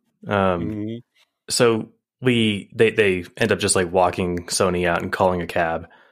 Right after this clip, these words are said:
Speaker 1: I think that she tries to push for meditating one more time. <laughs> Um,
Speaker 2: Yeah.
Speaker 1: but, uh,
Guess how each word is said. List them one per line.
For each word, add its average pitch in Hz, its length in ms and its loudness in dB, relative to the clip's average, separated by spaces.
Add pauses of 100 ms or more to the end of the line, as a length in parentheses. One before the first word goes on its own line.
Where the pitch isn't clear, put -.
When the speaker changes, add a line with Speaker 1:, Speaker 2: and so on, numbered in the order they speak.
(200)
Speaker 1:
I - 80 -4
think 101 160 2
that 92 140 2
she 104 100 0
tries 95 300 0
to - 100 -4
push - 220 -2
for - 120 -4
meditating 101 440 2
one 98 120 2
more 92 160 -2
time. 92 460 -2 (200)
<laughs> - 200 -20
Um, 95 300 4
Speaker 2:
Yeah. - 160 0 (720)
Speaker 1:
but, 92 380 2 (140)
uh, 87 420 0